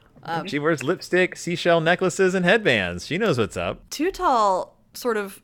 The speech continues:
Speaker 1: isolates himself after this news, though. He doesn't beat anybody up. It's very out of character. And he, he, he, his first plan is to paint a picture, t-, to be an art stud, to win Queenie's affection back.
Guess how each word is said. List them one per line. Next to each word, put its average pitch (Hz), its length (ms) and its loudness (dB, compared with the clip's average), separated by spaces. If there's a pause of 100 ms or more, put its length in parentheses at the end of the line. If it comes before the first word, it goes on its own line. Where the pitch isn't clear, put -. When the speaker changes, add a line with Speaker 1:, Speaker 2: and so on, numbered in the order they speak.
(120)
Speaker 1:
isolates 233 520 0
himself 190 420 -2
after 185 240 -6
this 180 220 -8
news, 165 420 -8
though. 156 340 -6
He 185 120 -12
doesn't 196 480 -8
beat 196 200 -8
anybody 190 440 -4
up. 254 260 -6
It's - 200 -10
very 190 280 -10
out 180 100 -10
of 165 120 -18
character. 165 880 -10
And 196 140 -8
he, - 300 -14 (540)
he, 233 340 -4
he, 240 240 -4
his 233 180 -4
first 277 360 -2
plan 190 400 -4 (100)
is 185 520 -8 (180)
to - 160 -10
paint 226 240 2
a 220 40 -6
picture, 220 520 -12 (240)
t-, - 160 -10
to - 120 -4
be 262 360 0
an 233 160 -2
art 269 220 4
stud, 180 500 -2
to 226 160 -2
win 226 320 -4
Queenie's 202 420 -4
affection 208 400 -6
back. 156 440 -8